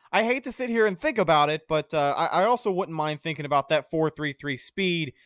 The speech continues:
getting sent on a D B blitz or something like that. It, it could be cool to see them get creative with this guy just because of the sheer athleticism that he has, but I'd love to see him get involved and just another guy,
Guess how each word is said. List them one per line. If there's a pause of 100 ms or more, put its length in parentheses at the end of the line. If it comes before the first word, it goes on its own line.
(180)
getting
sent
on
a
D
B
blitz
or
something
like
that.
It,
it
could
be
cool
to
see
them
get
creative
with
this
guy (400)
just
because
of
the
sheer
athleticism
that
he
has,
but
I'd
love
to
see
him
get
involved
and
just (420)
another
guy,